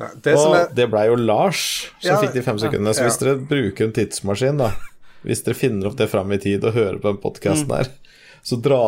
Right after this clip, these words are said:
Speaker 2: tilbake til fjorten i tiende tjue tjue, så kan dere være med på quizen til Puntervold og høre at, eh, Lars avgir med døden.
Speaker 3: Ja.
Speaker 1: Yes.
Speaker 3: Hans G M.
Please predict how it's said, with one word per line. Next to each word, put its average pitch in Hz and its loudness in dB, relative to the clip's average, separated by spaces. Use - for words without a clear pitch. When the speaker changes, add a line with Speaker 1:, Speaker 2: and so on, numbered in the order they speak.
Speaker 2:
tilbake 104 0
til 120 2
fjorten 131 -2
i 110 2
tiende 110 0
tjue 110 -2
tjue, 120 0
så - -20
kan 120 0
dere 123 0
være 117 4
med 98 -2
på 110 -4
quizen 107 0
til 107 -4
Puntervold 113 0
og 131 4
høre 104 4
at, - -4
eh, 101 2
Lars 101 0
avgir 98 2
med 104 -4
døden. 90 0
Speaker 3:
Ja. 196 0
Speaker 1:
Yes. - -8
Speaker 3:
Hans 170 -4
G 175 -4
M. 180 0